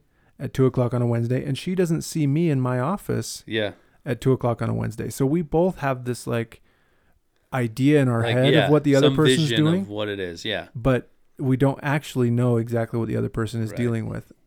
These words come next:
Speaker 1: right? That's, that's a trust thing.
Speaker 2: Yeah.
Speaker 1: Within a relationship, you have this pattern where it's like, we're all guilty of this, right? Where it's like, who's more tired?
Speaker 2: Right.
Speaker 1: Who,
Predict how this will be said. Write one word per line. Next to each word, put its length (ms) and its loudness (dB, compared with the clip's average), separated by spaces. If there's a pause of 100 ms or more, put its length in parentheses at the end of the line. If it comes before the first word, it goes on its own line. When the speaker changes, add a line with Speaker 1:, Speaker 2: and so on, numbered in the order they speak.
(380)
Speaker 1:
right? 260 -4 (340)
That's, 340 -2 (100)
that's 300 0
a 40 4
trust 440 -2
thing. 360 -4 (300)
Speaker 2:
Yeah. 180 2
Speaker 1:
Within 160 4
a 60 6
relationship, 840 4
you 160 2
have 240 0
this 200 -2
pattern 500 -2
where 160 0
it's 140 -8
like, 320 -6 (800)
we're 140 6
all 120 10
guilty 320 0
of 100 -2
this, 200 -6
right? 220 -2
Where 140 0
it's 120 -4
like, 160 -4
who's 260 2
more 200 2
tired? 600 0 (380)
Speaker 2:
Right. 440 -4
Speaker 1:
Who, 360 4